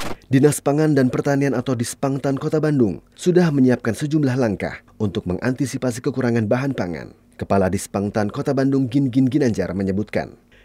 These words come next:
dengan situasi pandemi covid sembilan belas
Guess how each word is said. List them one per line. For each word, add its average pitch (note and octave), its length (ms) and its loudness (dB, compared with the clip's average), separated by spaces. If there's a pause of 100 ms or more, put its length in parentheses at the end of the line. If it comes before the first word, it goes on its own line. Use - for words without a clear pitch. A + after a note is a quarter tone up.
dengan D3 320 4
situasi B2+ 400 0
pandemi A#2+ 400 2
covid C3+ 400 -6
sembilan D3+ 320 0
belas A2 480 -2